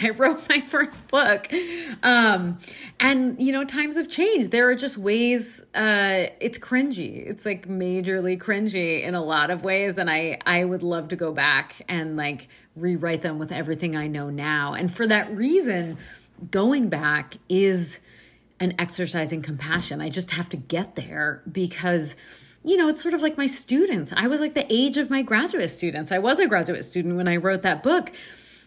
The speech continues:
And I don't tell my graduate students to shut up when they're wrong or in process or learning. And so I try to bring some of that energy to my younger self, where I think, you know what? She was doing the best she could with what she had,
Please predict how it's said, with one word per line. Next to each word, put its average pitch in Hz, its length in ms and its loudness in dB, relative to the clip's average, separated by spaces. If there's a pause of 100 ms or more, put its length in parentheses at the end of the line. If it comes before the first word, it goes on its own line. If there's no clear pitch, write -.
(140)
And 226 280 2
I 233 200 2
don't 285 360 -2 (440)
tell 214 200 -2
my 196 100 2
graduate 160 460 -2
students 156 320 -6
to 151 100 -10
shut 156 260 -2
up 160 280 2
when 156 160 -4
they're 143 120 -4
wrong 156 460 0
or 143 100 -4
in 143 140 -4
process 165 580 -2
or 143 140 -6
learning. 160 560 2
And 147 160 -2
so 180 160 2
I 165 140 2
try 202 340 2
to 190 80 0
bring 175 400 2
some 165 320 -4
of 147 160 -8
that 156 380 2
energy 160 500 -2
to - 160 -8
my 151 160 -4
younger 151 380 -6
self, 165 340 -6
where 165 80 0
I 151 80 0
think, 175 300 -8
you 190 40 -4
know 190 120 -4
what? 220 340 -2 (640)
She - 200 -8
was 180 80 -6
doing 202 240 -2
the 175 80 -2
best 175 320 -6
she 180 180 -6
could 180 380 -4
with 175 240 -4
what 170 160 -2
she 170 180 -4
had, 160 540 -2